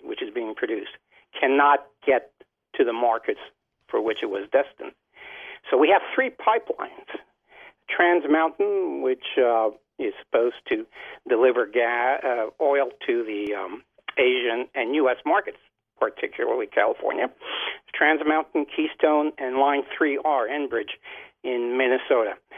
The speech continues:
All these, uh, pipelines, each of which has a capacity of around seven hundred to eight hundred thousand barrels,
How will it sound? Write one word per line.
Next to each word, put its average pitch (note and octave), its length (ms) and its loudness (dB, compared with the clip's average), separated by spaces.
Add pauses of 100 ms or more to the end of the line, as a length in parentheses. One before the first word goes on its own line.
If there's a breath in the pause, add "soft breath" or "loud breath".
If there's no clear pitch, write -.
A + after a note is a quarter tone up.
(380 loud breath)
All A#3+ 240 4
these, G#3 220 -8 (340)
uh, C#3 280 0 (140)
pipelines, F3+ 540 0 (420)
each F3+ 240 -2
of D#3 100 2
which D#3 140 -2
has B2+ 120 -2
a B2 40 -6
capacity D3 560 0
of A#2 100 -8
around A#2 380 -4
seven C#3+ 220 2
hundred B2+ 300 -2
to - 80 -6
eight B2 140 0
hundred B2+ 240 -2
thousand A#2+ 400 -4
barrels, A#2 380 2